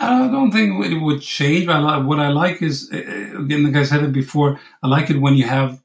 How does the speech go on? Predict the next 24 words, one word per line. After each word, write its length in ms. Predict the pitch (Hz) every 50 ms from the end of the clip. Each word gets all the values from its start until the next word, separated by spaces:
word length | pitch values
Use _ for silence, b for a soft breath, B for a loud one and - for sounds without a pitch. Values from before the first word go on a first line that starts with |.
| _ _ -
something 400 | - 139 175 170 151 175 160 147
very 260 | 139 160 170 175 170
small 500 | 151 - - 151 151 147 147 156 156 160
in 120 | 139 131 127
terms 320 | - 131 131 127 123 120
of 240 | 123 120 113 - -
the 140 | 127 120 117
idea, 400 | 110 110 107 123 127 139 143 143
or, 200 | 135 120 113 110
like, 200 | 107 107 104 104
describing 520 | 110 104 - - 127 123 127 123 123 120
this 200 | 120 120 - -
idea 260 | 123 117 113 123 131
you're 100 | 127 120
talking 280 | 113 - 131 131 139 127
about, 140 | 120 113 120
and 100 | 113 117
you 140 | 127 135
just 200 | 131 - 123 -
talking 240 | - 120 110 - 117
about 140 | 110 110 107
single 540 | - - 135 127 123 120 117 117 - - _ _ _ -
words 360 | 131 131 131 131 123 - -
here. 220 | - 104 101 -